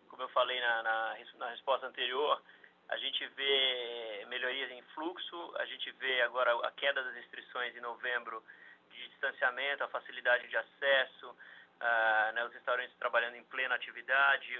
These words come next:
os escritórios mesmo, as multinacionais e outras empresas já, ah,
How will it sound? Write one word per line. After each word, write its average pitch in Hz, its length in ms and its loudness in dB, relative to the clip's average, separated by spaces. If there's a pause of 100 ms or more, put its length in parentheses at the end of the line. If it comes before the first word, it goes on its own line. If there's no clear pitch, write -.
(120)
os 120 140 -20
escritórios 123 600 -2
mesmo, 135 380 -4
as 117 100 -12
multinacionais 120 840 -2
e 120 60 -4
outras 117 280 -10
empresas 113 440 -6 (520)
já, 131 360 6 (380)
ah, 113 920 0